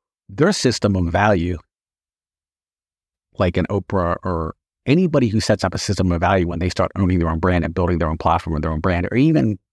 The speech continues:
even at work, you have to ignore the negative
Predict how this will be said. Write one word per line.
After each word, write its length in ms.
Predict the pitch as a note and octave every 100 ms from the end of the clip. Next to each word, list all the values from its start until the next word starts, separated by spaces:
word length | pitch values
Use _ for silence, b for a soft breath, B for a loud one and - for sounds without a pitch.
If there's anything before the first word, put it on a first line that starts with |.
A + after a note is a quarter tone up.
| _ _ _ _ _ _ _ -
even 240 | D3+ C3
at 140 | G2+ A#2
work, 320 | - - - _ _ _ _ _ _ _ -
you 220 | G#2+ D3+
have 200 | C#3 C#3+
to 100 | -
ignore 380 | A2 G2 A#2 A#2+
the 120 | G2+
negative 680 | F#2+ G#2 B2 G2+ F#2 F#2 -